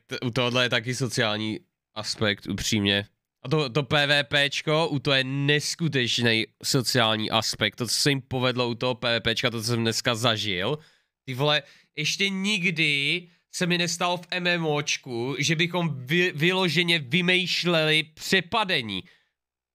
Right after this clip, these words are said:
Jo, my jsme si s grupou prostě z gildy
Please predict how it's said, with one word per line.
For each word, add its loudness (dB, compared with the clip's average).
Jo, 0
my -2
jsme 0
si 0
s -2
grupou 2
prostě 0
z -4
gildy 0